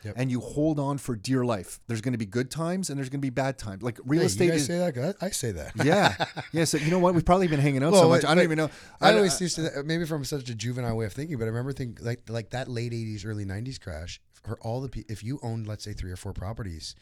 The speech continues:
Speaker 1: and you ended up going through that bad time, if you just held on, and I know it sounds easier than, you know, I, I get
Speaker 2: Well,
Speaker 1: all that, but
Speaker 2: emotionally, it's, it's psychologically,
Speaker 1: Uh, yeah,
Speaker 2: it's tough.
Speaker 1: it's, but if you just were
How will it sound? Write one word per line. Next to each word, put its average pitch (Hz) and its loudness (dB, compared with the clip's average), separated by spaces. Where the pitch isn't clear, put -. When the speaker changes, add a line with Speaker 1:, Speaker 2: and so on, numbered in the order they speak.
Speaker 1:
and 107 -2
you 107 -4
ended 117 -2
up 92 -6
going 101 -4
through 104 -8
that 95 -6
bad 92 -8
time, 117 -2
if 117 -6
you 101 -6
just 120 -8
held 113 -6
on, 110 -4
and 120 -2
I 131 4
know 151 6
it 131 -2
sounds 123 0
easier 113 -2
than, 101 -6
you 95 -10
know, 87 -8
I, 92 -4
I 113 0
get 113 2
Speaker 2:
Well, 139 6
Speaker 1:
all 143 6
that, 143 6
but 143 6
Speaker 2:
emotionally, 147 6
it's, - -4
it's 110 -2
psychologically, 127 2
Speaker 1:
Uh, 165 2
yeah, 147 4
Speaker 2:
it's 104 0
tough. 117 0
Speaker 1:
it's, 139 0
but 123 4
if 123 -4
you 113 -4
just 127 -8
were 117 -6